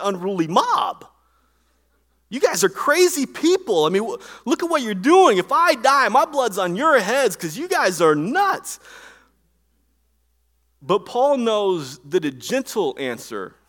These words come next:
turns away wrath. And so he starts in and he says, "Brothers and fathers." He treats them with gentleness and respect. I mean, these people just tried to kill him.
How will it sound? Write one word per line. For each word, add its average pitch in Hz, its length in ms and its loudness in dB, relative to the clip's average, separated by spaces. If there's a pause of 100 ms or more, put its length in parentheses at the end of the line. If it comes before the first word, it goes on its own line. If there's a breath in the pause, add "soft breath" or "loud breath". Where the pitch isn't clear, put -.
(340)
turns 131 320 -8
away 113 220 -8
wrath. 85 540 -12 (1120)
And 143 120 -8
so 160 180 -6
he 147 180 -12
starts 185 560 -6
in 165 260 -6
and 127 200 -12
he 160 180 -14
says, 127 400 -10
"Brothers 170 800 -8 (320)
and 123 160 -10
fathers." - 720 -12 (640)
He 196 100 -10
treats - 440 -8
them 147 180 -4
with 131 160 -4
gentleness 220 680 0
and 165 160 -6
respect. - 600 -4
I 202 40 -10
mean, 185 160 -8
these 233 180 -6
people 190 440 -8
just 185 280 -4
tried 185 300 -4
to 156 40 -8
kill 151 460 -4
him. 85 120 -20